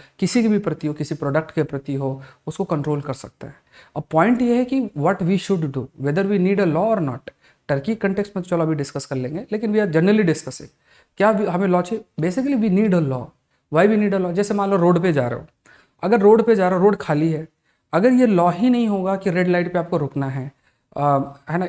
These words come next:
ओवर स्पीडिंग नहीं करनी है, तो वो पूरी की पूरी रोड जो है वो एक क्योस हो जाएगी,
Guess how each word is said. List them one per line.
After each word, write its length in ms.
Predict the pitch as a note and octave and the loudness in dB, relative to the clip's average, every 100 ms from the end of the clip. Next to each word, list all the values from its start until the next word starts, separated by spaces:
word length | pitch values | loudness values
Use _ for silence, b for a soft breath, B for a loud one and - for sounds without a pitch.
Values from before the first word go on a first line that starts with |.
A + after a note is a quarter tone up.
| - | -4
ओवर 200 | E3 E3 | 2 4
स्पीडिंग 360 | E3 E3 D3+ D3+ | 4 0 0 0
नहीं 240 | C#3+ C3+ | -2 -4
करनी 280 | C3+ C3+ C3 | -6 -6 -6
है, 200 | C3+ B2 b b _ | -8 -10 b b _
तो 60 | A#3+ | 0
वो 60 | |
पूरी 280 | A3 G#3 C4+ | 2 4 4
की 60 | B3+ | 2
पूरी 220 | B3 A3+ | 2 0
रोड 360 | D3+ E3 G#3 F#3+ | 2 2 2 2
जो 140 | E3 | -2
है 200 | C#3+ E3 | -2 -2
वो 340 | F#3 G3+ A3+ - | -2 -2 -4 -6
एक 160 | G3+ G3+ | -6 -2
क्योस 340 | F#3+ G#3+ G#3+ - | 2 2 2 -4
हो 80 | |
जाएगी, 320 | C3+ A#2 G#2+ | -6 -6 -12